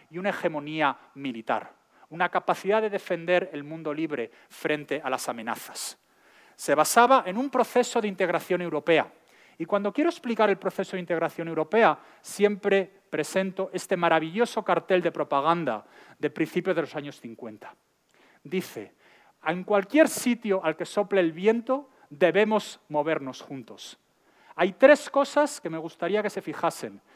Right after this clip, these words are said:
de este, de este cartel. El primero, que a pesar de ser un molino de viento, fíjense quién tiene la dirección al final, la bandera de Estados Unidos. Claramente Estados Unidos está coordinando el proceso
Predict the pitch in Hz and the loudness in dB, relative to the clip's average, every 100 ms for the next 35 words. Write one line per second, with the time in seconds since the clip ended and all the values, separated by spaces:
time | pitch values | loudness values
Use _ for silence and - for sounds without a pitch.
0 | _ - 139 - 123 160 151 156 - 147 | _ -12 -12 -10 -10 -10 -6 -8 -4 -4
1 | 147 120 - 110 98 _ _ _ _ _ | -4 -6 -6 -10 -10 _ _ _ _ _
2 | _ - 151 202 214 285 359 381 - _ | _ -10 -6 -2 4 6 6 4 -10 _
3 | _ - 156 180 - 294 294 - 247 240 | _ -4 0 2 4 4 4 4 6 4
4 | 202 202 202 190 175 160 175 190 - 294 | 2 0 0 0 0 0 0 -2 -4 -6
5 | - _ _ - 202 214 202 - 214 233 | -6 _ _ -8 -4 -2 -2 2 4 4
6 | - _ 180 180 185 180 165 156 147 - | -2 _ -2 2 2 4 4 2 -2 -2
7 | 165 156 - 147 147 120 98 _ _ 139 | 0 0 -2 -2 0 0 -2 _ _ -4
8 | 139 143 156 165 156 - 147 139 131 117 | 0 2 4 4 4 2 -2 -2 -8 -12
9 | 104 92 - - _ _ _ _ _ _ | -12 -14 -20 -20 _ _ _ _ _ _
10 | 214 240 233 240 220 208 - 208 202 - | 4 6 4 0 0 -2 0 0 0 -4
11 | 202 190 180 - 180 185 165 151 160 156 | -6 -6 -8 -2 -2 0 -2 -2 -2 -2
12 | 120 - _ _ 139 123 143 - 156 - | -8 -14 _ _ -12 -6 -6 -4 -6 -4
13 | 135 | -6